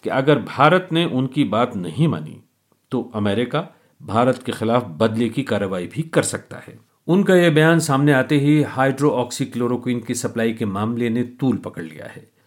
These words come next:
लगता है कि अभी एक विवाद बन गया है, इसलिए कि भारत मार्च में इस दवा के निर्यात पर पाबंदी लगा चुका था, जिसकी बड़ी वजह यह बताई गई थी कि खुद भारत को इस दवा की जरूरत पड़ सकती है।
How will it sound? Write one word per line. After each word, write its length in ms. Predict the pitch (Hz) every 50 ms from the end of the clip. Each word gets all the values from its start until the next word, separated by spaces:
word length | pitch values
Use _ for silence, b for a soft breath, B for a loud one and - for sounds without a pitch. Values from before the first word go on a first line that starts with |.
| _ _ _ _ - 117
लगता 280 | 143 151 151 - 170
है 120 | 165 170 175
कि 100 | 175 170
अभी 300 | 147 143 170 165 151 165
एक 120 | 156 156
विवाद 340 | 110 107 117 123 139 123 98
बन 240 | 80 85 85 87 85
गया 140 | 85 87
है, 260 | 87 - - - - _ b b b b b
इसलिए 320 | 139 139 165 170 175 180
कि 100 | 170 170
भारत 360 | 139 120 123 135 151 156 151 151
मार्च 360 | 127 131 139 151 151 147 -
में 220 | 147 147 151 147 -
इस 200 | - 127 110 110
दवा 220 | 127 117 131 139
के 180 | 139 143 151 127
निर्यात 480 | 113 110 107 104 117 117 123 127 - -
पर 100 | 139 127
पाबंदी 480 | - - 110 98 98 110 107 104 123 135
लगा 240 | 143 135 101 95 87
चुका 280 | - - - - -
था, 300 | - - - - - _ _ _ _ _ _ -
जिसकी 320 | 110 139 151 151 - 175 156
बड़ी 240 | 107 123 139 170
वजह 420 | 165 143 123 123 135 120 98 101 139
यह 100 | 180 196
बताई 300 | 156 127 113 98 98 95
गई 220 | 90 101 98 104
थी 180 | 104 - 165 165
कि 100 | 165 170
खुद 360 | 160 - - - 175 156 113
भारत 400 | 98 101 113 131 147 170 170 165 -
को 160 | - 156 139 -
इस 200 | 131 123 - - -
दवा 220 | 110 101 120 123
की 200 | 120 - - 135
जरूरत 500 | 104 95 110 123 120 131 131 123 - - -
पड़ 80 | -
सकती 360 | - - - - _ - - -
है। 160 | 104 -